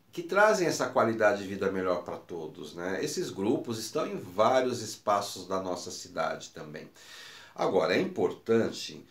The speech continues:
nós esperarmos,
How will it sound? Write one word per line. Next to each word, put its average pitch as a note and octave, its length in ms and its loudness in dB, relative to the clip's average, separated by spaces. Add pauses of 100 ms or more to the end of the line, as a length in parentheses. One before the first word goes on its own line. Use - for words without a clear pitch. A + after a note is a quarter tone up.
(640)
nós G#2 440 4
esperarmos, G2+ 1300 2